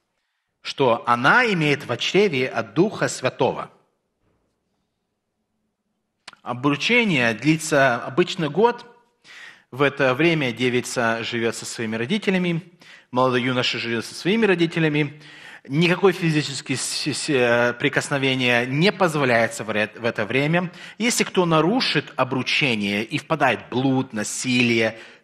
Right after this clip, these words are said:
прелюбодеяние или измена, этого человека с-,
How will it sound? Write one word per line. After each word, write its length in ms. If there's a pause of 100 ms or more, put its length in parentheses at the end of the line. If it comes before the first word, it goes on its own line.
прелюбодеяние 1080
или 180
измена, 720 (1040)
этого 220
человека 420
с-, 600